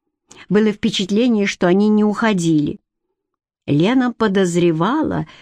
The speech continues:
что у них с Елисеевым все написано на лице. Поэтому надела на лицо независимое выражение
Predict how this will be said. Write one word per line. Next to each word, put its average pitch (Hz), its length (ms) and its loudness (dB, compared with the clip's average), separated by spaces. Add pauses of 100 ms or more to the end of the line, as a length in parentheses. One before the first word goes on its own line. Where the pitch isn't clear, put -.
что - 260 -2
у - 20 2
них 202 240 0
с - 60 -14
Елисеевым 180 840 0 (280)
все 233 460 -2
написано 202 800 0
на 175 160 0
лице. 147 640 -4 (800)
Поэтому 180 500 2
надела 170 500 2
на 151 120 4
лицо 160 480 -2 (240)
независимое 196 720 0
выражение 151 840 0